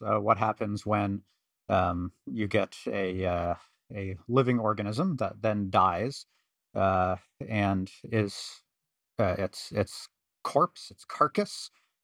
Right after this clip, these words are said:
resides in a place where, uh, it gets layered over with, um, sediment, typically, uh, and then very slowly the, um, uh, parts of the carcass get replaced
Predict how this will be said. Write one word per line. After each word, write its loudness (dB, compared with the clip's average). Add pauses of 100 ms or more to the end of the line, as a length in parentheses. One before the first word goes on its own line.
(100)
resides 2
in -8
a -8
place -2
where, 2 (140)
uh, 0
it -8
gets -4
layered 0
over -4 (100)
with, -2 (200)
um, -6
sediment, 2
typically, 2 (500)
uh, 0
and 0
then 0
very 2
slowly 0
the, 0 (320)
um, -2 (260)
uh, -8
parts -2
of -10
the -8
carcass -2
get -2
replaced -4